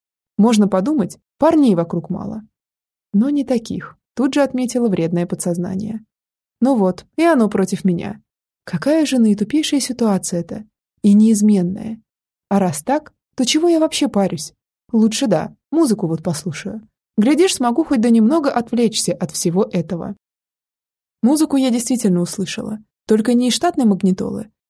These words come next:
а та, что зазвучала из колонок трёх прибывших пикапов, привёзших с собой с десяток пьяных дебоширов.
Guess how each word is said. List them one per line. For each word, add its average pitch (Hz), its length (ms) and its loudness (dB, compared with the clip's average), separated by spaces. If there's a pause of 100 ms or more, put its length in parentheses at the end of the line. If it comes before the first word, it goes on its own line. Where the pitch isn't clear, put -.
а 196 140 0
та, 339 140 2
что 302 160 -4
зазвучала 208 600 0
из 240 100 -2
колонок 233 440 -2
трёх 254 260 0
прибывших 185 500 -4
пикапов, - 520 -8 (300)
привёзших 254 460 0
с - 40 -8
собой 202 240 0
с 190 40 -2
десяток 254 460 -2
пьяных 175 320 -2
дебоширов. 175 640 -6